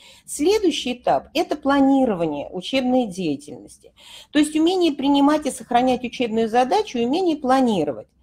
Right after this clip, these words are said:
Вот если ребенок научится планировать учебную задачу, то он будет и планировать домашнюю работу.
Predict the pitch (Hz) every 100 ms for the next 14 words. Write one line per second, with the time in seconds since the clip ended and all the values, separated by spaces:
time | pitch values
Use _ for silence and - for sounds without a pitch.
0 | _ - _ 208 226 269 330 320 330 269
1 | 254 190 147 - 202 269 254 - - -
2 | 247 277 220 180 180 202 226 226 226 196
3 | 202 175 139 135 - 254 _ _ _ _
4 | - 247 277 - 208 196 214 269 - -
5 | - 190 185 180 196 240 247 170 185 180
6 | 196 - 220 214 202 147 127 -